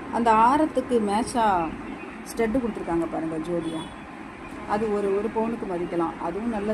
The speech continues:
துல்லியமா கோல்டு மாதிரியே கொடுத்துருக்காங்க. செயின் மாடல்லே வந்திருக்கு பாருங்க. சூப்பரா இருக்கு பாருங்க. கண்டிப்பா வாங்க, மிக குறைந்த விலையிலே கொடுத்துட்ருக்கோம்.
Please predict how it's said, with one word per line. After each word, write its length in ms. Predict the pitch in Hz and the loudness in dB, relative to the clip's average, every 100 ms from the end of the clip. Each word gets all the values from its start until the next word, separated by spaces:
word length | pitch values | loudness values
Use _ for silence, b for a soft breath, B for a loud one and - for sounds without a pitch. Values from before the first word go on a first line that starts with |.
| 214 | -2
துல்லியமா 480 | 196 202 208 202 208 175 | -4 -4 -4 -4 -6 -4
கோல்டு 300 | 196 220 208 | -4 -2 -4
மாதிரியே 240 | 190 175 190 | -4 -2 -4
கொடுத்துருக்காங்க. 500 | 170 156 160 160 160 180 247 - - - - - - - - - - - | -4 -6 -6 -4 -2 -2 -4 -8 -10 -10 -10 -10 -10 -12 -12 -12 -10 -2
செயின் 260 | 214 208 226 | 2 4 4
மாடல்லே 320 | 202 196 202 190 | 2 2 0 4
வந்திருக்கு 320 | 156 147 156 160 | 4 2 0 0
பாருங்க. 280 | 156 156 170 240 - - - - - - - - - - - | 6 6 4 -2 -6 -10 -10 -8 -8 -10 -12 -12 -12 -12 -2
சூப்பரா 520 | 247 220 - 220 214 | 0 0 2 4 4
இருக்கு 200 | 190 156 160 | 2 0 -2
பாருங்க. 260 | 170 165 190 254 - - - - - - - - - - - - - - - - | 0 2 2 0 -8 -12 -12 -12 -10 -10 -10 -10 -10 -10 -10 -8 -8 -8 -10 -4
கண்டிப்பா 340 | 208 226 254 226 190 | 2 2 6 6 6
வாங்க, 220 | 196 190 233 - - - | 4 2 0 -2 -8 -6
மிக 180 | 196 208 - | -2 0 4
குறைந்த 280 | 208 262 294 233 | 4 8 8 8
விலையிலே 260 | 202 214 247 | 6 6 4
கொடுத்துட்ருக்கோம். 640 | - 196 196 170 170 202 | 6 6 4 0 -2 -4